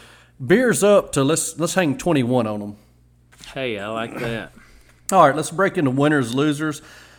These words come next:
Speaker 1: Tom's gonna lead on the winners. I've written down Michigan, I've written down Alabama, and I've written down Ohio State. He can cover what he likes, and I'll bring in the ba-, I will bring in the rear.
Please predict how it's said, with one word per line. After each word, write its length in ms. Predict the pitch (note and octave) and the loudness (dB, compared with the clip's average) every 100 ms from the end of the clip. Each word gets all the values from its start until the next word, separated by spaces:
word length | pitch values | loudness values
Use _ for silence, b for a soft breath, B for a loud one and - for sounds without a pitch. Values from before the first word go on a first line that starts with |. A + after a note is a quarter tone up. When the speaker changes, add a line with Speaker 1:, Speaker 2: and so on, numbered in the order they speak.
| B | B
Speaker 1:
Tom's 320 | F#3+ A3 F#3 | 4 4 2
gonna 140 | E3+ E3 | 0 2
lead 180 | E3+ | 2
on 100 | E3 | 2
the 60 | C#3+ | 2
winners. 420 | B2 D#3 E3 C#3 | 2 0 0 0
I've 180 | D3+ C3+ | 0 0
written 300 | C3 C#3+ B2+ | 0 -2 -2
down 360 | A#2+ A#2 A2+ C3+ | -2 -2 0 0
Michigan, 580 | E3+ - F3 F#3+ F#3 D3+ | 0 -4 -4 -4 -2 -2
I've 160 | A2+ | -2
written 220 | A#2+ A2 | -4 -4
down 240 | A#2 A#2 A2+ | -4 -2 -2
Alabama, 720 | B2 A#2 A2+ B2+ D#3+ E3+ E3 | -2 -2 -2 -2 -2 -2 -4
and 140 | A#2+ A#2+ | -4 -4
I've 160 | A2 | -4
written 240 | A#2 A2+ A2 | -6 -6 -6
down 320 | A#2 A2+ G#2 | -4 -4 -6
Ohio 440 | G#2+ A#2 A2+ A2 | -6 -4 -4 -4
State. 440 | G#2 - F3 E3+ - | -8 -6 -6 -4 -6
He 100 | C3+ | -8
can 180 | A#2 | -8
cover 240 | A2+ C#3 C#3 | -4 -2 0
what 160 | C3 | -2
he 60 | C3 | -2
likes, 400 | B2+ C#3 C#3 - | 0 0 -2 -6
and 100 | A#2+ | -4
I'll 140 | A#2 | -4
bring 280 | A#2 B2 B2 | -4 -4 -2
in 140 | B2 A#2 | -2 -2
the 80 | |
ba-, 220 | A2+ A#2+ - | -2 -2 0
I 180 | A#2+ B2 | -2 -2
will 220 | A#2 A2 | -2 -8
bring 320 | G#2+ D3 D#3+ | -4 -2 0
in 140 | E3+ | -2
the 80 | E3 | -2
rear. 400 | C#3 B2 G#2 F#2+ | 0 -2 -4 -8